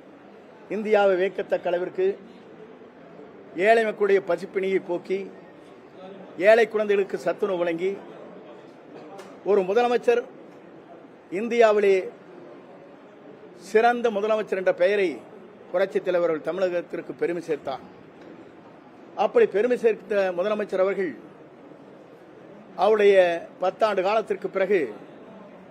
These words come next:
புரட்சித் தலைவர் மறைவுக்கு பிறகு புரட்சித் தலைவர் அம்மா அவர் பொறுப்பேற்றார். பொறுப்பேற்கிற போது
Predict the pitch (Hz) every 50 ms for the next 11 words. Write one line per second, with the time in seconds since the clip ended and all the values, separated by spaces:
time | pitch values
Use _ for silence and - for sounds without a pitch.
0 | - - - - - - - - - 208 196 180 - - 196 226 226 220 - 220
1 | - 214 202 202 196 175 160 170 196 214 214 208 208 202 185 - 175 180 156 147
2 | 127 107 - - - - - - - - - - - - - - - - - -
3 | - - - - - 190 196 214 214 - 208 190 - 190 190 180 165 170 202 190
4 | 190 185 175 156 - - 180 190 185 190 180 165 - 165 147 127 113 - - -
5 | - - - - - - - - - - - - - - - - - - - -
6 | - - - - - - 196 226 254 254 254 233 240 240 233 - 208 202 214 220
7 | 208 226 208 170 135 120